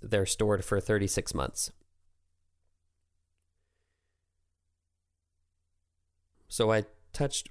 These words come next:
briefly on liquid, uh, sterilization, liquid chemical sterilization. So there's only one liquid that, if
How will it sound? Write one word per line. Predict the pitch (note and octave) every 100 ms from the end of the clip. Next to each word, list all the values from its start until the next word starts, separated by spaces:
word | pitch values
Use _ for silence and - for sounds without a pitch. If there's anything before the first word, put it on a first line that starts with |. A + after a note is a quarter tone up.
| - -
briefly | A2+ A2 A2+
on | G#2+ - - -
liquid, | - A#2 - G#2 - - - _
uh, | - -
sterilization, | - - G#2+ - G#2+ - - - - - - - - - - -
liquid | A2 - A2+ G#2+
chemical | - G#2 - F2
sterilization. | - - C2 G1+ - - - - - - - - - - - - - -
So | A#2+
there's | G#2 A2 G#2
only | A#2 A2
one | G#2+ A2 A2+ C#3+
liquid | C#3 B2+ - C2+ D2+ A#2+ - _ _ - -
that, | G2+ G2 G#2 A2+
if | G#2+ G2 -